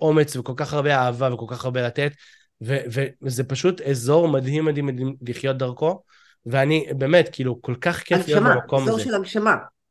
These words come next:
Speaker 1: נכון, זה פשוט הגשמה של כל
Speaker 2: כן.
Speaker 1: בן אדם יש לו את המקום שלו, את ההגשמה שלו, את ה-, את המקום שבו הוא משפיע, ו-,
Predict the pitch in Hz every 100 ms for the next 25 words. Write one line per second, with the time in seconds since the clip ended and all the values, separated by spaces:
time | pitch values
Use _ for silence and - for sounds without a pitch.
0 | _ _ 120 113 240 262 156 135 120 180
1 | 214 220 180 170 208 214 - _ - 156
2 | 151 208 202 196 147 175 185 175 196 185
3 | 143 127 123 131 160 160 143 123 120 113
4 | - 123 135 147 156 127 120 120 113 107
5 | - - - 127 143 139 170 165 160 143
6 | 156 151 143 - - 143 123 - _ -
7 | 123 143